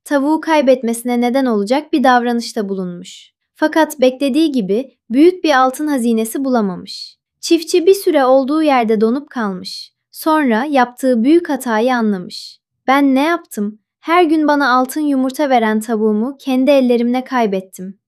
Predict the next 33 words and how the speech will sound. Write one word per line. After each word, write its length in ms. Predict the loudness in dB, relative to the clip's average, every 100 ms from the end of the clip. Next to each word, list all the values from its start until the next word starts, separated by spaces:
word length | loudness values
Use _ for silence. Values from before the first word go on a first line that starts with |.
| _
diye 180 | 2 2
haykırmış. 840 | 2 -2 -6 -8 -12 -12 -18 -20 _ _ _
Ertesi 440 | 0 0 0 -4 -2
sabah 340 | 0 2 0 -2
kümese 360 | -4 -2 -2
gittiğinde 720 | -2 -2 -4 -4 -4 -2 -4 -6 _ _
artık 380 | 0 0 -2 -8
samanların 560 | -4 -2 0 0 0
arasında 500 | 0 -2 -2 -2 -2
parlayan 520 | -2 -2 0 0 0 0
bir 60 |
yumurta 400 | 0 0 -2 -2
yokmuş. 680 | -2 -2 -4 -14 -18 -20 -20 _ _
Sonraki 540 | -6 0 2 2 -2 -4
sabah 440 | 0 2 0 0
da 80 | -4
olmamış. 680 | -4 -6 -10 -14 -18 -20 _ _ _
Günler 360 | 2 4 4 2
geçmiş 600 | 2 0 -2 -8 -8 -14 _
ama 260 | -2 2 2
altın 300 | 2 0 -2
yumurtalar 680 | -2 0 -2 -2 0 0 0
bir 120 | 0
daha 220 | 0 0
hiç 360 | -4 -4 -4 -2
gelmemiş. 760 | -2 0 -2 -6 -14 -20 -20 _ _ _
Çiftçinin 580 | -2 -2 0 2 4 6
biriktirdiği 600 | 4 2 -2 -2 -2 -2
paralar 420 | 0 2 2 2
zaman 360 | 0 0 0 -2
içinde 360 | -4 -2 0
azalmaya 580 | 2 2 0 0 -2 -2
başlamış. 680 | -4 -10 -16 -18 -18 -20